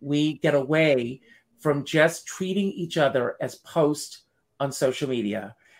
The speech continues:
and we really begin to connect with one another again. That's my wish for the holidays. Uh, and, uh,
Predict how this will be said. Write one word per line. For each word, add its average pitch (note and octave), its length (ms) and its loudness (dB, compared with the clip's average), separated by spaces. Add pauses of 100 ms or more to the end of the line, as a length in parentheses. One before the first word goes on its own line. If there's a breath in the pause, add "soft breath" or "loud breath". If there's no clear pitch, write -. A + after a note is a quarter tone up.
(160 soft breath)
and C#3+ 120 2
we D3 140 2
really D#3 380 2
begin B2+ 320 -4
to B2+ 80 -8
connect A#2 420 -6
with G2+ 180 -8
one A2+ 140 -10
another G#2 320 -6
again. G2 460 -10 (320 soft breath)
That's A3+ 260 6
my F3+ 160 4
wish C#3+ 300 2
for A#2+ 100 -6
the A#2 80 -2
holidays. A2 680 -4 (320 loud breath)
Uh, C3 400 4
and, C3 440 -2 (140)
uh, B2 280 0